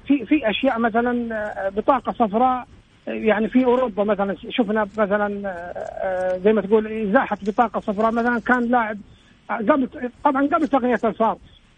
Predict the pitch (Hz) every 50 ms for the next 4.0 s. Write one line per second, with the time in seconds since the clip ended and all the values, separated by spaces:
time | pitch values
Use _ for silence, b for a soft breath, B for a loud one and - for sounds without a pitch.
0 | _ - 311 320 285 277 254 226 233 226 233 214 - 208 - - - 208 196 -
1 | - - 180 - 226 254 269 254 247 240 226 220 233 226 202 220 220 196 190 -
2 | - 262 247 - 247 220 - - - 254 262 226 196 180 - - - - 220 196
3 | 190 175 - 202 220 240 240 240 247 - 247 247 247 247 247 247 254 285 277